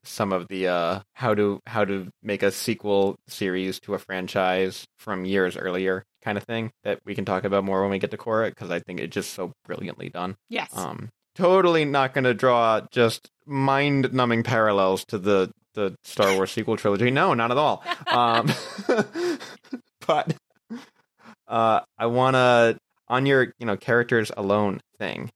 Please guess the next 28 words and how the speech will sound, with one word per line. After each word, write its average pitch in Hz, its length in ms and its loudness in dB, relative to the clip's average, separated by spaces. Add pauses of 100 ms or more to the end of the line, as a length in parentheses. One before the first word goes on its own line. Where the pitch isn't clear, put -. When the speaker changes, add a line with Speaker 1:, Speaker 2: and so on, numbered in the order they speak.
Speaker 1:
I'm, 107 240 -4
I 117 80 0
was 113 200 0
thinking 143 340 0
about 117 460 0
some 117 220 0
of 101 160 0
the 101 140 2
other 104 160 4
members 117 380 0
of 117 260 2
Team 123 180 -2
Avatar 120 500 2
and 98 220 -6
when 98 140 -2
they 98 140 2
get 98 220 -2
their 110 420 2 (100)
solo 131 600 2 (120)
stories 147 640 -4 (120)
or 120 100 -2
their 117 180 4
isolation 120 520 0
stories, 139 460 -4 (300)
and 104 840 0 (200)
I 107 140 -2
have 143 460 -4
thoughts, - 800 -4